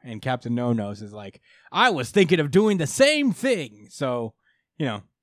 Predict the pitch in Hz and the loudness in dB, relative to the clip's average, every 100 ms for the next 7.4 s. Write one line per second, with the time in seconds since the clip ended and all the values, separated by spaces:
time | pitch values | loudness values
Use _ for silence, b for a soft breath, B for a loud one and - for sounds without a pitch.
0 | _ _ - 147 165 165 151 139 110 123 | _ _ -6 -2 -2 -2 -2 -4 -6 -8
1 | - 131 113 120 117 107 117 113 117 107 | -6 -6 -6 -8 -8 -8 -8 -8 -8 -10
2 | 113 113 107 104 123 135 110 110 110 120 | -10 -10 -12 -10 -8 -6 -6 -6 -6 -6
3 | 117 104 104 127 156 147 143 - 135 131 | -6 -6 -8 -6 -6 -6 -8 -8 -8 -10
4 | - b b _ 127 127 117 120 113 - | -12 b b _ -10 -8 -4 -2 -2 -2
5 | 123 - 110 113 107 101 95 - 143 143 | -4 -4 -6 -4 -6 -10 -12 -6 -4 -2
6 | 131 117 107 - 131 - 123 110 113 104 | -4 -6 -8 -6 -6 -4 -8 -6 -6 -6
7 | 123 120 113 110 | -8 -8 -8 -12